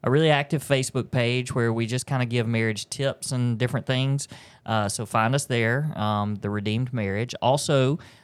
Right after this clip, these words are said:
on Instagram, uh, we're try-, we're kinda revamping that, and we're learning how to do it, but where it's a little more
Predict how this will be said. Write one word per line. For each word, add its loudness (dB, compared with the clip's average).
on 2
Instagram, -2
uh, 2
we're -2
try-, 0
we're 0
kinda -2
revamping 0
that, 0
and 0
we're 2
learning 2
how 2
to 0
do 0
it, -2
but 0
where 0
it's -6
a -8
little 2
more 2